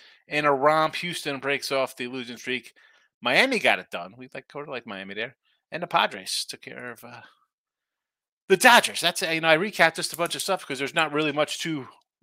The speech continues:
recap. 'Cause at this time of year, baseball, I'm not running the, you know, grab a lot of M L B. Uh, today, though, here you go.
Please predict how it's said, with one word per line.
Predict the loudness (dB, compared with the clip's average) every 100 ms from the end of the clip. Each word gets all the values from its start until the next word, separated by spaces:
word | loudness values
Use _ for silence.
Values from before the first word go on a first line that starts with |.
| _
recap. | -8 -6 -2 4 6 4 -4 -20 _ _ _ _ _ _ _ _ _
'Cause | -6 -6 -4 -4 -6 -8 _ _ -18 -16
at | -10
this | -8 -2
time | -2
of | -2
year, | -4
baseball, | -4 -6 -6
I'm | -6
not | -6 -8
running | -10 -12
the, | -18 _ _ _
you | -18
know, | -16 -18 _ _ _ _ _ 0
grab | 4 4
a | 6
lot | 6 6
of | 4
M | 0 -2
L | -6
B. | -8 -14 -14 _ _ _ _ -20 _ 2
Uh, | 6 6
today, | 6 4
though, | 6 4 2
here | -4 -2
you | 0 4
go. | 6 6